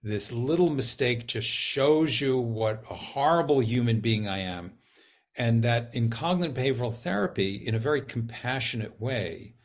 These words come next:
you help people then structure their own response to their thoughts. So you go, Okay, let me write down, what did I just think? I thought, uh, uh, oh, what happened? Okay, I made a mistake.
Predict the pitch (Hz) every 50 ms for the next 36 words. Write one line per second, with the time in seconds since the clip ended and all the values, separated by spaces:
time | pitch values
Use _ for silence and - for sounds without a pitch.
0 | _ _ _ _ _ _ _ _ _ _ _ - - 127 117 113 160 180 185 185
1 | - - - - - 139 135 113 123 117 113 117 - - - - - - 147 147
2 | 151 - - - 165 147 139 117 110 107 117 - 135 135 139 147 151 147 143 135
3 | 135 131 - - - 120 110 107 110 110 - - 113 104 110 98 - - - 95
4 | 85 - - - - - - - _ _ _ _ _ _ _ _ - - 120 117
5 | 127 143 - - 113 90 85 82 - - _ _ - 123 156 165 151 139 131 131
6 | 127 113 117 117 110 104 104 104 104 104 101 104 110 - _ _ _ _ _ -
7 | 110 123 143 143 135 123 113 107 - 110 - - - - 95 - - - - -
8 | _ _ _ _ _ _ _ _ _ _ _ _ _ _ - 113 113 113 110 110
9 | 110 - - _ _ _ _ _ _ _ _ _ _ - - 101 98 95 92 110
10 | 113 - - - - - - 98 92 92 92 92 98 117 117 - _ _ _ -
11 | 123 127 131 120 117 117 123 147 - - 131 117 110 - - - - - - -
12 | 123 117 117 - 90 87 98 110 120 117 110 98 - - - 90 - - _ _